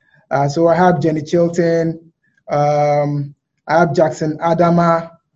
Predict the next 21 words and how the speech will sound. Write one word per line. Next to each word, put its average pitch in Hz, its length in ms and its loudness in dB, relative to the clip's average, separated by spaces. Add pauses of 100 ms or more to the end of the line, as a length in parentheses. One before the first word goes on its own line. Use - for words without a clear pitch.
(800)
Cecily 170 440 2
McWayne, 170 920 0 (720)
Richard 160 400 -4
Sapon, 175 960 0 (760)
Eric 160 280 0
Amuzu, 170 680 2 (840)
Philip 170 280 -2
Thomas, 180 560 2 (460)
and 151 200 0
then 160 420 2
Mariah 156 680 6 (180)
Humphreys. 156 680 -4 (560)
Uh, 139 320 0 (140)
thanks 180 300 2
a 160 60 2
lot 160 440 2
for 151 160 -2
joining 160 420 0
us, 147 380 -2
and, 135 460 -4
and, 143 340 -4